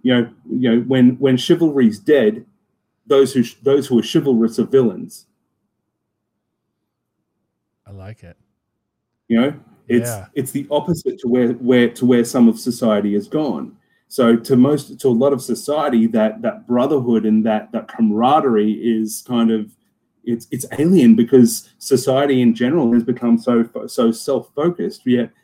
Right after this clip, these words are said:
Speaker 1: as villains, we focus on our brotherhood, we focus on our communities, we focus on actually m-,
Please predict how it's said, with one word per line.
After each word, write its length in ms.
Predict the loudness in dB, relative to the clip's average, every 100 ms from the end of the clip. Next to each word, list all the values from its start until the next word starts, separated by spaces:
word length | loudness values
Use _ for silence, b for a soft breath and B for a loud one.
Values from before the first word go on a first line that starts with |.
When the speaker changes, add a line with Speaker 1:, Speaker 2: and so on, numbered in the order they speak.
| _
Speaker 1:
as 140 | -6 -4
villains, 460 | 0 2 2 0 -10 _ _ 2
we 200 | 2 4
focus 420 | 0 0 -2 0
on 140 | 2
our 100 | 0
brotherhood, 540 | 0 -2 -2 -2 -4 -2
we 80 | -2
focus 420 | -2 -6 -6 -4
on 120 | -2
our 160 | -2 -4
communities, 760 | -4 0 2 2 0 0 0
we 100 | -4
focus 500 | -4 -4 -2 -4 -4
on 260 | -2 -2 -4
actually 300 | -8 -8 0
m-, 360 | 4 4 4 -4